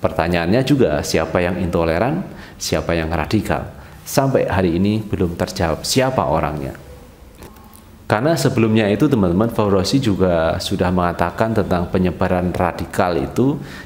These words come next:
dibawa orang-orang atau anak-anak yang fasih bahasa Arab dan good looking. Ini juga menimbulkan kegaduhan dan ini sempat disetrap oleh anggota D P R. Nah,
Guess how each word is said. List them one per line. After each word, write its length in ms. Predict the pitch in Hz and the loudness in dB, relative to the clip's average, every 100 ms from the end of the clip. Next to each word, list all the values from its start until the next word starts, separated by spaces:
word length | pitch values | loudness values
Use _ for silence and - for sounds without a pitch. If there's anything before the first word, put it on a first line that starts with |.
| - | -6
dibawa 560 | 95 87 85 101 87 | -4 0 0 0 0
orang-orang 800 | 82 87 85 87 104 107 110 - | 0 0 0 0 0 0 -2 -4
atau 240 | - - 80 | -6 -2 0
anak-anak 560 | 87 87 82 95 104 | 0 -2 0 0 0
yang 240 | 95 87 82 | 0 -2 0
fasih 320 | 113 - 95 | -2 0 -2
bahasa 400 | 92 90 87 85 | 0 0 0 0
Arab 240 | 107 - | -2 -2
dan 240 | - 92 90 - | 0 0 0 0
good 240 | 120 - | -2 0
looking. 640 | - - 107 76 - - - - - - - - | 0 2 0 -2 -6 -10 -14 -14 -14 -16 -14 -2
Ini 480 | 104 113 117 120 110 | 2 4 4 4 4
juga 320 | - 98 95 | 2 2 2
menimbulkan 720 | 90 92 87 98 92 98 95 | 2 2 2 2 2 0 0
kegaduhan 720 | 95 90 87 98 87 76 - | -2 -2 -2 0 0 0 -2
dan 240 | - 90 - 95 | -2 -2 0 0
ini 160 | 135 | 2
sempat 560 | 135 202 - 127 131 - | 2 0 0 -2 -2 -2
disetrap 800 | - 104 - 139 143 143 - - - - - | -2 -2 -2 -2 -2 -4 -12 -14 -18 -18 -4
oleh 320 | 98 95 - | 0 0 0
anggota 720 | 95 90 87 92 87 92 92 | -2 -4 -2 -2 0 0 -2
D 160 | - 92 | -2 -2
P 160 | 90 82 | -2 -4
R. 240 | 78 76 - - - - - - - - - - - | -4 -6 -10 -16 -16 -16 -18 -18 -20 -20 -20 -16 -2
Nah, 240 | 120 120 | 0 0